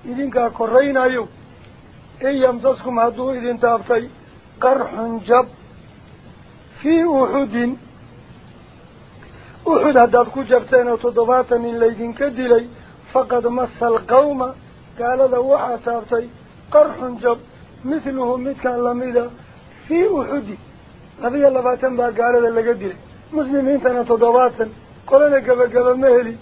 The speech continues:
Iyaguna waa dhaawac badanna waa gaaray. إذن مثله في أحد، أما في بدر، بعض المفسرين waxay ku fasireen, "إن يمسسكم قرح في أحد،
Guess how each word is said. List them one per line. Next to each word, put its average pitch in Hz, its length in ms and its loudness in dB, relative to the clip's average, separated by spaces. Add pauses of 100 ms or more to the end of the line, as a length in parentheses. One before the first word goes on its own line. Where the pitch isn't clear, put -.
(420)
Iyaguna 285 460 2 (120)
waa 269 420 2
dhaawac 262 380 2
badanna 254 380 -2
waa 269 260 2
gaaray. 240 400 -4 (480)
إذن 247 220 -6 (120)
مثله 240 480 -4
في 262 80 -8 (160)
أحد، 220 280 -8 (440)
أما 320 220 -4
في 240 180 -12
بدر، 233 320 -2 (1120)
بعض 277 280 2
المفسرين 262 720 0
waxay 233 240 0
ku 285 80 -4
fasireen, 233 480 0 (440)
"إن 277 200 -2
يمسسكم 254 540 0 (140)
قرح 285 240 -2 (480)
في 285 80 -4 (240)
أحد، 247 360 -8